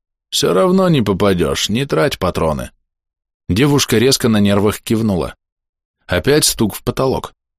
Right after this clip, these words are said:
И опять я сразу обернулся к офису, в котором истекал подобием крови труп мутанта, застрявшего в окне. Обернулся, ожидая атаки через оставшееся пока ещё целое окно.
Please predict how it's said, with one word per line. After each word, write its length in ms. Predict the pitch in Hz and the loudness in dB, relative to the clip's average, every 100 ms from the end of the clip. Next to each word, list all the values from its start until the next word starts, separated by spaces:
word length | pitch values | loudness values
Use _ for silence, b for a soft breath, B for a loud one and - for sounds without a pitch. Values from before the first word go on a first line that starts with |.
| _ _ | _ _
И 60 | 92 | 0
опять 340 | 104 143 165 | 2 2 2
я 80 | 151 | 2
сразу 340 | 127 139 139 135 | 2 2 4 4
обернулся 500 | 117 113 123 117 139 | 4 2 2 0 0
к 100 | 175 | -2
офису, 420 | 151 92 73 - _ _ _ | -2 -2 -4 -8 _ _ _
в 60 | |
котором 340 | - 107 107 107 | -4 0 2 2
истекал 420 | - 104 120 113 | 2 0 2 2
подобием 500 | 110 107 104 101 98 | 2 2 4 2 2
крови 300 | 110 117 113 | 2 2 2
труп 260 | 95 110 98 | 2 0 0
мутанта, 460 | 101 110 117 110 | 0 2 0 2
застрявшего 640 | 101 95 101 92 - 101 | 0 0 0 0 0 0
в 60 | 101 | 0
окне. 380 | 107 107 78 - _ _ _ _ _ - | 0 -2 -4 -8 _ _ _ _ _ -2
Обернулся, 640 | 101 117 151 190 175 143 | 2 4 4 2 2 2
ожидая 380 | 120 131 123 120 | 4 4 4 2
атаки 320 | 156 151 123 | 0 0 0
через 260 | 131 120 | 2 2
оставшееся 640 | 110 104 151 143 143 131 120 | 2 2 0 0 0 2 0
пока 300 | - 117 127 | 0 0 2
ещё 240 | 123 127 | 2 2
целое 460 | - 107 98 101 107 | 0 0 2 2 0
окно. 320 | 110 92 | -2 -6